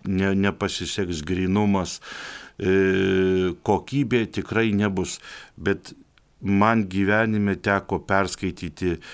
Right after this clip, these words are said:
vieno Švento Jono Auksaburnio mintį taip,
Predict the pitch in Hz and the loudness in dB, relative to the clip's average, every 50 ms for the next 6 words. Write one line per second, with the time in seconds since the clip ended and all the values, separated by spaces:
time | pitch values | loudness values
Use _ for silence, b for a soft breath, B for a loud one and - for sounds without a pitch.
0 | B B B B B 90 - - 98 85 92 95 98 92 95 95 92 87 87 87 | B B B B B -8 -8 -6 -4 -2 2 2 2 4 2 2 2 0 0 -2
1 | 85 92 98 98 - - - 95 95 95 90 - 95 95 92 95 95 95 92 92 | -4 -6 -6 -6 -4 -2 0 0 2 0 0 0 0 2 4 4 4 4 2 2
2 | 90 85 - - - 95 82 78 95 101 95 92 92 92 95 92 98 101 107 113 | 2 0 -2 -2 -4 -4 -2 0 -2 -2 0 0 0 0 2 2 2 2 0 0
3 | 110 - 104 98 101 - 107 95 85 78 78 - | -2 -4 -6 -6 -4 -2 -2 -2 -2 -2 -6 -10